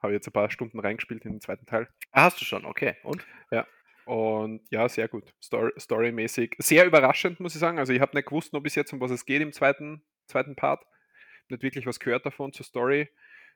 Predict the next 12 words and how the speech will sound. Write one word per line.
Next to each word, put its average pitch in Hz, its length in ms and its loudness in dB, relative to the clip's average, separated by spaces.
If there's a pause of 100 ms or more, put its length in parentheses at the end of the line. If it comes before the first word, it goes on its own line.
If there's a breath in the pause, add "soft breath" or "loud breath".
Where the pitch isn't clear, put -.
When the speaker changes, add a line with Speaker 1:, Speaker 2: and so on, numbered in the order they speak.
(140)
Speaker 1:
Wird 131 340 -4
relativ 131 380 0
früh 147 320 -8
schon 139 180 -4
mal 131 120 -6
sehr 127 440 -2 (1400)
überraschend, 131 560 -2
muss 147 160 -12
ich 139 60 -18
sagen. 151 280 -8 (260)
Speaker 2:
Mhm. 110 260 -16 (300)
Speaker 1:
Und, 123 680 -2